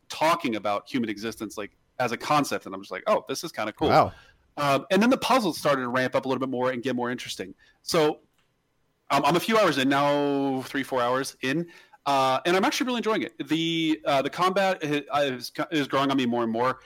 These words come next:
Speaker 1: I'm getting more accustomed to the inputs to, to be able to get more effectiveness out of,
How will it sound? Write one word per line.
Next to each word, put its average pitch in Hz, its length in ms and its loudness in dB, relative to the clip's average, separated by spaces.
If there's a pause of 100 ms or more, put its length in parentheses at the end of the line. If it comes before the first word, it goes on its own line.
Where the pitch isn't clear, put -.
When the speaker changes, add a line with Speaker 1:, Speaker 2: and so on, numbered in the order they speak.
(120)
Speaker 1:
I'm 127 140 -4
getting 131 240 0
more 127 180 2
accustomed 123 540 -4
to 117 300 -4
the 123 140 -8
inputs 160 420 -2
to, 113 380 -4
to - 140 -14
be 117 120 -6
able 113 160 -2
to - 120 -10
get 117 180 -4
more 120 140 -6
effectiveness 135 420 -4
out 135 120 2
of, 135 100 2